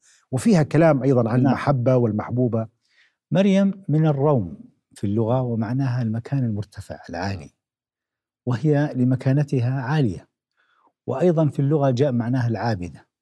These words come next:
Speaker 1: نعم.
Speaker 2: فمريم ضربت مثلًا في العبودية، حتى أن البشارة بالمولود والاصطفاء كان قبل هذه المعجزة.
Speaker 1: مم.
Speaker 2: إذ قالت الملائكة: "يا مريم، إن الله يبشرك بكلمة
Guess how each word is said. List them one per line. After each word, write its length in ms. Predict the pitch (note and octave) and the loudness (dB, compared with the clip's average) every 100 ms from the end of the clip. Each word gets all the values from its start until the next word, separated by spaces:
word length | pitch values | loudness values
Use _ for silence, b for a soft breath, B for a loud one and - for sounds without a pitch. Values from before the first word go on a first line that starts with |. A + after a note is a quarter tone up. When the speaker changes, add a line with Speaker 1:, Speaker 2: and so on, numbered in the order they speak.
| _ | _
Speaker 1:
نعم. 220 | - D2 C#2+ _ _ _ _ | -18 -18 -20 _ _ _ _
Speaker 2:
فمريم 440 | G#2+ C3+ D#3 C#3+ C3 | -2 0 0 0 0
ضربت 460 | C3+ C#3 A2+ G#2+ | 0 -2 -4 -6
مثلًا 400 | G#2+ B2+ A2+ A#2+ A#2 | -8 -6 -6 -6 -6
في 80 | |
العبودية، 640 | G#2+ - F#2 F2 D#2+ D2 _ _ b b b b - | -8 -8 -10 -12 -14 -20 _ _ b b b b -8
حتى 360 | - F#3 - | -2 -2 0
أن 240 | D#3 F3 E3+ | 0 2 2
البشارة 800 | C#3 A#2 - C#3 C#3 C3 B2 - _ _ _ | 2 0 0 0 0 -2 -4 -12 _ _ _
بالمولود 1120 | - G2 A#2 B2+ - G2 G2 F#2+ G#2 A#2 A#2+ - _ _ _ _ _ - | -10 -4 -2 -2 -4 -4 -4 -4 0 0 -2 -8 _ _ _ _ _ -4
والاصطفاء 760 | B2+ C#3+ - - A2+ D3 C#3 - | -2 -2 -4 -8 -4 -4 -6 -8
كان 420 | D#3 D#3+ D#3+ E3 - - | -4 -2 -2 -4 -8 -6
قبل 480 | D#3+ D3 D3+ D#3+ E3+ _ _ - | -4 0 0 -2 -6 _ _ -4
هذه 280 | C3+ C3+ B2+ | 0 2 2
المعجزة. 520 | B2+ A2+ F2 D#2+ - _ _ _ | 2 0 -6 -12 -20 _ _ _
Speaker 1:
مم. 260 | G2+ E2 D2 _ _ _ - | -20 -20 -20 _ _ _ -16
Speaker 2:
إذ 60 | A2+ | -14
قالت 440 | - B2 A#2+ G#2 | -4 -2 -2 -2
الملائكة: 640 | G#2+ G#2 G#2 - A#2+ G2+ - | -4 -2 -4 -8 -10 -8 -6
"يا 160 | G2+ G2 | -6 -4
مريم، 420 | A2+ A2+ G2+ G2 | -4 -4 -6 -8
إن 240 | A#2+ A#2+ | -4 -4
الله 340 | A2 A2+ A2 G#2+ | -2 -4 -4 -6
يبشرك 720 | G2+ G#2 - - B2+ A2+ A2+ | -6 -8 -10 -4 -4 -4 -8
بكلمة 560 | G#2 - C3 C3 A2+ | -8 -4 0 0 -2